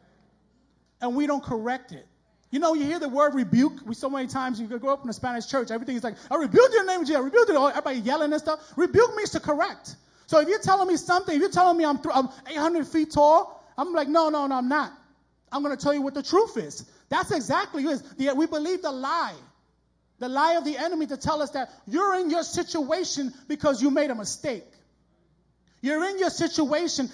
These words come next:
because you sinned. You're in your situation 'cause you were disobedient to God. And we feel lost in the situation. Like the T V show Lost. You ever seen that show Lost? I didn't see that show. I, it, it stunk. But the thing is, I watched the last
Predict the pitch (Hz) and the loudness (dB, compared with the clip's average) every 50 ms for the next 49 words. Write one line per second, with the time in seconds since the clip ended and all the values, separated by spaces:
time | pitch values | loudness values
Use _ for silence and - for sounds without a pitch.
0 | - - - - 302 269 208 277 269 - - - - 330 311 247 185 151 131 - | -12 -10 -2 -2 -2 0 0 -2 -4 -4 -6 -10 -8 -6 -6 -6 -8 -10 -14 -18
1 | - - _ _ _ _ - 269 285 339 392 403 392 359 370 - 359 359 - - | -20 -20 _ _ _ _ -2 0 0 0 -2 -2 -4 -6 -4 -4 -8 -6 -4 -4
2 | 320 294 311 359 370 - 339 - 285 262 208 285 294 269 - - 330 339 - 349 | -2 0 0 -2 -2 -4 -4 -6 -6 -4 -2 0 -2 0 0 0 -2 0 0 -2
3 | 302 226 202 302 320 302 294 269 247 - - 226 185 226 254 285 226 180 151 - | -4 0 0 0 2 2 0 -2 -4 -6 -8 -6 -4 -2 -2 0 -2 -4 -6 -14
4 | _ _ _ _ _ _ _ _ _ _ _ _ _ _ _ _ _ _ _ _ | _ _ _ _ _ _ _ _ _ _ _ _ _ _ _ _ _ _ _ _
5 | _ _ _ _ _ 254 277 294 294 285 294 339 359 381 349 269 247 262 294 370 | _ _ _ _ _ 0 2 2 2 2 0 0 0 2 2 2 4 4 6 6
6 | 311 285 - - 311 277 269 - - 285 262 - 269 233 247 240 226 - 226 226 | 6 4 2 -2 -6 -6 -6 -6 -6 -8 -6 -6 -6 -4 -4 -4 -4 -4 -6 -6
7 | 226 220 226 226 - 302 349 359 269 - 302 302 294 285 302 302 233 233 269 294 | -6 -8 -10 -4 -2 0 0 0 2 2 2 4 4 4 4 2 2 0 -2 -2
8 | 339 - - 339 330 311 294 - 330 311 302 269 269 285 330 381 392 - - - | -2 -2 -4 -2 -2 -2 -2 0 0 0 2 0 0 0 0 -2 -4 -8 -18 -20
9 | - _ _ _ _ _ _ _ _ _ _ _ _ _ _ 208 254 302 294 262 | -20 _ _ _ _ _ _ _ _ _ _ _ _ _ _ -10 -8 -6 -6 -6
10 | - - 294 247 240 214 - - 208 190 208 226 214 247 214 208 220 220 208 - | -6 -8 -8 -8 -8 -8 -6 -8 -6 -6 -6 -6 -8 -8 -8 -10 -10 -12 -14 -14
11 | - - 254 233 180 151 - - - - _ - - _ _ - 269 277 254 247 | -10 -8 -8 -8 -8 -8 -18 -20 -20 -20 _ -20 -20 _ _ -8 -6 -6 -6 -8
12 | 320 339 370 370 349 269 - - - - - - - - - - - - - - | -6 -6 -4 -4 -6 -6 -8 -12 -20 -20 -20 -20 -20 -20 -20 -20 -20 -20 -20 -20
13 | - - - - - - - - 285 294 269 320 392 440 - - 320 294 302 311 | -20 -20 -20 -20 -20 -20 -10 -6 -4 2 4 4 4 2 2 2 4 4 4 4
14 | 339 359 370 320 - | 2 2 2 0 -2